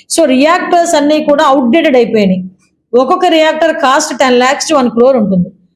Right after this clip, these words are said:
రియాక్టర్స్ ని కూడా వాళ్ళు తిరిగి ఎక్స్-, ఇన్స్‌పెక్షన్ చేసి వాటిని మా-, మార్చే ప్రయత్నం చేయట్లే. Even అలారమింగ్ సిస్టమ్ ఉంటుంది, బజర్ సిస్టమ్ ఉంటుంది. ఏదైతే కెమికల్ ఒకవేళ గ్యాస్ కనుక లీక్ అయితే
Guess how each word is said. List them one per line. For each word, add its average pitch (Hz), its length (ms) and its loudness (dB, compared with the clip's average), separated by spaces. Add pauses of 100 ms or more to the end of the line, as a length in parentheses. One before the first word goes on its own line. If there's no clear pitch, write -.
(160)
రియాక్టర్స్ 349 540 0
ని 330 140 0
కూడా 302 200 2
వాళ్ళు 302 340 0
తిరిగి 311 300 2
ఎక్స్-, 311 240 -2
ఇన్స్‌పెక్షన్ 294 580 -2
చేసి 277 500 -4 (140)
వాటిని 294 580 0 (300)
మా-, 240 200 2
మార్చే 294 380 0
ప్రయత్నం 294 420 0
చేయట్లే. 208 500 0 (520)
Even 311 300 0
అలారమింగ్ 339 480 0
సిస్టమ్ 302 420 0
ఉంటుంది, 202 440 0 (1400)
బజర్ 254 280 2
సిస్టమ్ 320 380 0
ఉంటుంది. 226 340 2
ఏదైతే 320 340 2
కెమికల్ 330 500 0
ఒకవేళ 285 360 0
గ్యాస్ 254 340 0
కనుక 311 220 0
లీక్ 269 300 0
అయితే 262 380 -2